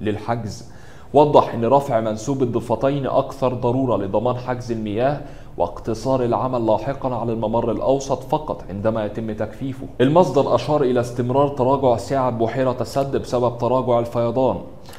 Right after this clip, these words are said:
أكد في الوقت نفسه عدم تشغيل ممرين للاستخدامات أو أول توربين منخفض حتى الآن. لم يتم تشغيل يعني أي ممر أو أي توربين حتى الآن.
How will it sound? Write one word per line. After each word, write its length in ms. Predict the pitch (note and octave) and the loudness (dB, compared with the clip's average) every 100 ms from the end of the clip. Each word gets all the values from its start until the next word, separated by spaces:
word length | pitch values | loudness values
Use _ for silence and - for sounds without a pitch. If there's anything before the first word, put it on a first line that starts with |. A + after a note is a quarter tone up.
| - | 0
أكد 360 | - D#3+ D#3+ B2+ | 4 4 2 -2
في 80 | B2+ | 0
الوقت 380 | A#2+ C#3 - C3 | 2 2 0 -2
نفسه 480 | C#3 D3 - C#3 | -2 -2 -2 0
عدم 220 | C3+ C#3 A#2 | 0 -2 -2
تشغيل 500 | B2 A2+ A#2 C3 A#2+ | -4 -4 -4 -4 -2
ممرين 520 | A2+ A2+ A2+ C3 B2 | -2 0 0 -2 -4
للاستخدامات 1160 | A2+ A2 A2+ A#2 - A2+ A2 G#2+ A#2+ C#3 D3+ - - - - - | -4 -4 -4 -6 -6 -4 -2 -2 -2 -4 -6 -12 -16 -18 -4 2
أو 260 | A#2+ A2 | 4 4
أول 380 | C3 C3+ B2+ - | 2 4 2 0
توربين 380 | A#2+ A2 A#2+ B2+ | -2 -2 -4 -4
منخفض 460 | A2+ G#2+ B2+ A2+ - | -6 -2 -2 -4 -4
حتى 320 | A#2+ - A2 | -4 0 -2
الآن. 320 | - A2 G2+ - | 0 -4 -4 -2
لم 160 | G#2 G#2+ | -2 -2
يتم 320 | G2+ A#2+ A#2 | -2 -4 -2
تشغيل 500 | G#2 G2+ G#2 B2 A#2 - - - G#2 | -4 -4 -4 -4 -6 -10 -16 -12 -4
يعني 680 | A2+ A2+ G#2+ A2 A2 G#2+ G#2 | -2 -2 -4 -6 -6 -4 -2
أي 200 | A#2+ A#2 | 0 0
ممر 540 | G#2 G#2 A2+ C3 B2+ A#2+ | -2 0 0 0 0 0
أو 180 | A#2 | 2
أي 180 | A2+ A2 | 0 -2
توربين 640 | A2 G#2+ G2 A2+ C#3+ D#3 - - | -4 -4 -2 -2 -2 -4 -10 -8
حتى 460 | A2+ A#2 - - | -6 -6 -10 -6
الآن. 500 | A#2 A2 A2 - F2+ | -4 -2 -6 -6 -10